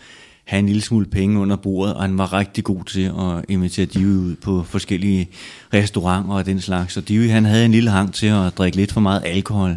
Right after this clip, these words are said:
Øh, det var nok hans store problem, selvom han var den populærste D J i Memphis, netop fordi han kunne gøre de uforudsigelige ting i sit program. Øh, det var der mange af bedsteborgerne, der ikke brød sig om,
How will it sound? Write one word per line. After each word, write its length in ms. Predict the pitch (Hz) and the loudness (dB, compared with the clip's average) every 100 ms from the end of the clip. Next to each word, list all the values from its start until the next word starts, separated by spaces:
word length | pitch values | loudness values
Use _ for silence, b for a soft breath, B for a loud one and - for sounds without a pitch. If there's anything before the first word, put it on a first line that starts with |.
| 98 | -4
Øh, 80 | 98 | -6
det 200 | 87 98 | -6 -6
var 160 | 98 90 | -4 -2
nok 200 | 87 92 | -2 -2
hans 140 | 95 | -4
store 260 | - 101 107 | 0 -2 -2
problem, 340 | 95 101 95 | -2 0 0
selvom 240 | 95 104 | -2 -2
han 160 | 98 95 | 0 0
var 200 | 87 95 B B B | -2 -4 B B B
den 140 | 104 | -2
populærste 540 | 90 95 90 85 110 - | 0 -2 -2 -4 -8 -6
D 340 | 104 117 - | -2 -2 0
J 20 | |
i 280 | 107 95 92 | -2 0 0
Memphis, 460 | 90 90 104 113 113 | 2 2 2 0 2
netop 200 | 110 113 | 2 2
fordi 200 | - 117 | -2 -2
han 100 | 104 | -2
kunne 120 | 101 | -4
gøre 180 | 98 104 | 0 0
de 260 | 104 107 | -2 -6
uforudsigelige 680 | 127 - 120 107 104 95 98 | -6 -2 0 0 -4 -4 -2
ting 280 | 92 123 117 - B B | 0 2 2 0 B B
i 80 | 101 | -8
sit 200 | 90 98 | -4 -4
program. 500 | 101 - 95 110 113 | -4 -2 -2 -2 -2
Øh, 60 | 101 | -6
det 140 | 95 | -2
var 80 | 107 | 0
der 80 | 104 | 2
mange 260 | 98 120 - | 2 0 0
af 180 | 90 | -4
bedsteborgerne, 600 | 87 113 110 113 104 95 92 | 2 2 2 2 2 2 0
der 80 | 104 | 0
ikke 200 | - 131 | 2 2
brød 200 | - 113 | 4 2
sig 140 | 101 110 | 4 4
om, 180 | 110 | 2